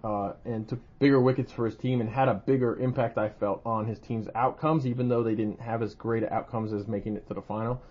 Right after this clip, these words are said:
I felt like he was just a better performing domestic. And also, you know, I got a soft spot for him. I gotta, I gotta admit it. I mean, like, you know, I think everybody who, who follows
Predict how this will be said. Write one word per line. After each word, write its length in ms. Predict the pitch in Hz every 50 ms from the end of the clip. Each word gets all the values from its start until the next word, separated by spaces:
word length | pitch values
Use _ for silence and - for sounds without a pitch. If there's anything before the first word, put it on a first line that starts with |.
| - - - - - -
I 40 | -
felt 160 | - 143 135
like 140 | 135 131 -
he 100 | 135 123
was 100 | 117 110
just 200 | - 127 120 -
a 40 | 107
better 240 | 117 113 107 104
performing 540 | - 107 101 - - 113 107 104 104 98 92 - - - - - -
domestic. 360 | 127 120 131 135 135 - 170
And 100 | 175 175
also, 580 | 180 180 185 180 175 - 160 143 135 131 131 131 - - - - - - - - -
you 120 | 139 127 117
know, 280 | 113 107 98 95 - - 131 131 - 107 123
I 80 | 123
got 140 | 120 113 107
a 60 | 104
soft 320 | - - 110 98 98 - -
spot 300 | - 101 95 90 85 -
for 100 | 101 98
him. 140 | 104 101 104
I 80 | 104
gotta, 240 | 101 95 92 76 -
I 60 | 101 101
gotta 300 | 101 95 90 85 85 92
admit 260 | 90 98 101 101 98
it. 140 | 90 - -
I 100 | 123 113
mean, 240 | 113 110 110 107
like, 200 | 107 104 104 98 - - - - -
you 120 | - 135 127
know, 180 | 113 107 104
I 120 | 101 113 -
think 160 | 135 127 123
everybody 480 | 117 120 123 117 120 117 107 110 107
who, 280 | 113 120 113 107 - - -
who 160 | 127 120 113
follows 420 | 117 - 110 110 107 107 101 104